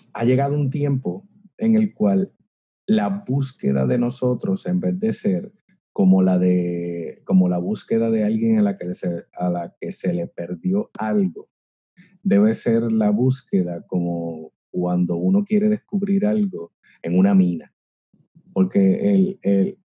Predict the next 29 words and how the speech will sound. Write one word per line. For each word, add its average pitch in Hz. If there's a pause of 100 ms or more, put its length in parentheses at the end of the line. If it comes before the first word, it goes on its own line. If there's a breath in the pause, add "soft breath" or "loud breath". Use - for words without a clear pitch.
(480)
el 107
tiempo 117
de 135
adoración 123
en 120
este 123
tiempo, 131
yo 92
ahora 107
mismo 127
lo 107
estoy, 104
lo 92
estoy -
contemplando 120
así, 92
es 90
como, 123 (400 soft breath)
como 104
la 92
presencia 107
de 120
Dios 123
para 107
mí 117
es 107
como -
una -
mina, 190